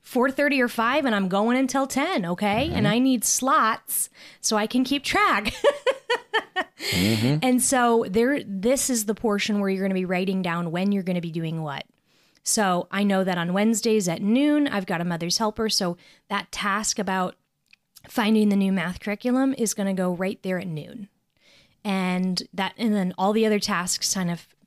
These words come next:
Speaker 1: fit in too. Um, so that's kind of the, the beauty of weekly planning, is just you're viewing it from your own roles and the responsibilities God's tr-, entrusting you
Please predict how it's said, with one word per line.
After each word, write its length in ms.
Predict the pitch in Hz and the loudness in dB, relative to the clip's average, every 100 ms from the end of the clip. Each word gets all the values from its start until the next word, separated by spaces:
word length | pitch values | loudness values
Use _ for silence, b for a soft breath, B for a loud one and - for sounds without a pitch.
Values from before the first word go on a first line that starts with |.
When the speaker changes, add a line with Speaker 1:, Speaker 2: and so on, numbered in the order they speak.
| _ | _
Speaker 1:
fit 320 | _ 220 202 | _ -4 -2
in 280 | 196 180 170 | -2 0 0
too. 400 | - 165 - - _ b b b b b | -2 -6 -10 -18 _ b b b b b
Um, 440 | 175 160 147 226 185 | -6 -4 -6 -8 -4
so 280 | - 202 170 | 0 0 0
that's 200 | 226 285 | -2 -4
kind 160 | - 370 | -2 -4
of 120 | 226 | -2
the, 160 | 202 175 | -2 -2
the 120 | 190 | -4
beauty 460 | 175 180 226 247 233 | -2 2 2 2 0
of 120 | 180 | -2
weekly 280 | 196 202 196 | -4 -4 -6
planning, 460 | - 170 180 214 | -4 -4 -2 -2
is 140 | 202 180 | -2 -2
just 340 | 190 185 - - B B B B | -2 -2 -4 -10 B B B B
you're 240 | 185 214 208 | -2 0 2
viewing 460 | 180 202 240 269 | 2 2 2 2
it 220 | 285 285 | 0 -2
from 340 | - 226 208 208 | -2 0 2 2
your 240 | 190 190 | 0 -2
own 220 | 196 214 | 0 0
roles 560 | 226 202 190 240 262 - | 0 0 0 0 -4 -4
and 120 | 202 | -2
the 60 | 190 | 0
responsibilities 840 | 190 - 180 208 208 202 202 196 | 0 -2 -2 -4 -4 -4 -2 -4
God's 340 | 190 180 180 - | -4 -4 -4 -4
tr-, 260 | 185 180 214 | -6 -6 -4
entrusting 640 | 196 - 180 - 240 233 | -4 -2 -4 -4 -2 0
you 300 | 240 269 285 | 2 0 -4